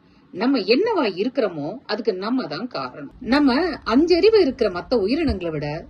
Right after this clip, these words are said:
சிறப்பா ஆறாவது அறிவோட இருக்கிறோம். மத்த உயிரினங்களை நீங்க எடுத்துக்கிட்டீங்கன்னா, எதுவுமே அதோட இயல்பு மாறாம அப்படி அப்படியே தான் வாழ்ந்துட்டு இருக்கு. For example, புலின்னு எடுத்துட்டீங்கன்னா, எத்தனை வருஷமா இருந்தாலும் இந்த புலியோட வாழ்க்கை முறை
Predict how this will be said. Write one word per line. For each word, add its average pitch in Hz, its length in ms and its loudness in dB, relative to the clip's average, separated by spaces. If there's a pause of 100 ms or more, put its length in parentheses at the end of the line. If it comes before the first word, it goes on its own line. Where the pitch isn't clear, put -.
(140)
சிறப்பா 254 540 -2 (140)
ஆறாவது 233 540 -2
அறிவோட 151 360 -6
இருக்கிறோம். 165 400 -10 (920)
மத்த 285 200 0
உயிரினங்களை 370 480 4
நீங்க 247 200 2
எடுத்துக்கிட்டீங்கன்னா, 196 680 -4 (300)
எதுவுமே 269 720 2 (220)
அதோட 269 300 0
இயல்பு 302 520 2
மாறாம 165 680 -6 (140)
அப்படி 339 280 -2
அப்படியே 320 340 -4
தான் 269 180 -4
வாழ்ந்துட்டு 156 400 -10
இருக்கு. - 240 -18 (160)
For 294 140 4
example, 262 640 2
புலின்னு 359 400 4
எடுத்துட்டீங்கன்னா, 208 800 -4
எத்தனை 359 380 0
வருஷமா 262 400 0
இருந்தாலும் 185 680 -4
இந்த 294 140 -2
புலியோட 320 460 0
வாழ்க்கை 226 320 0
முறை 196 240 -2